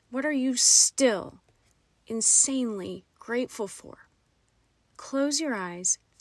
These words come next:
think about those things. Try to come up with three things. You should be able to, because there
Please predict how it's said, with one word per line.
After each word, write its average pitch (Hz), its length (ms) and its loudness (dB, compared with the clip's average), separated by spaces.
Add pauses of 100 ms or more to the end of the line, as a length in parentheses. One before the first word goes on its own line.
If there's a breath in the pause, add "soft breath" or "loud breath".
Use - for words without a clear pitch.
think 277 240 -2
about 220 300 -6
those 185 200 -8
things. - 340 -10
Try - 220 -10
to 320 60 -6
come 320 160 -10
up 294 120 -4
with 240 100 -8
three 254 420 -4
things. 185 360 -4
You 285 120 -2
should 262 260 -4
be 220 160 -2
able 190 160 -6
to, 170 220 -12
because 208 260 -8
there 277 240 0